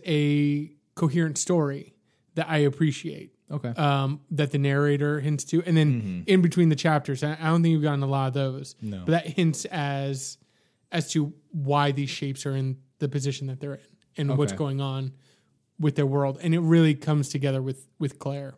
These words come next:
Speaker 1: the
Speaker 2: Mm-hmm.
Speaker 1: fourth piece. So, uh, yeah, I really like it too. Um, I like the soundtrack.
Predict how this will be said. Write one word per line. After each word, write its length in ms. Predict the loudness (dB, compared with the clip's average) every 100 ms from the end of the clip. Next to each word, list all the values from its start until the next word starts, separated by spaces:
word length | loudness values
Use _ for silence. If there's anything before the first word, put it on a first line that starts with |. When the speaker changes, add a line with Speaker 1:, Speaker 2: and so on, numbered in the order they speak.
| -8
Speaker 1:
the 80 |
Speaker 2:
Mm-hmm. 140 | -4 -4
Speaker 1:
fourth 320 | -4 -8 -8
piece. 260 | -12 -12 -8
So, 260 | -2 -2 -2 _ _ _ _ _ _ _ _ _ _ _ -2
uh, 100 | 2
yeah, 180 | 2 2
I 120 | 0
really 260 | 0 2 2
like 200 | 2 0
it 80 | 2
too. 400 | 4 2 -2 -10 -20 _ _ _ _ _ 2
Um, 720 | 4 4 4 4 2 2 -2 _ _ _ _
I 160 | -2 2
like 440 | 2 2 0 -2
the 60 | -4
soundtrack. 680 | -4 -4 -6 -6 -8 -10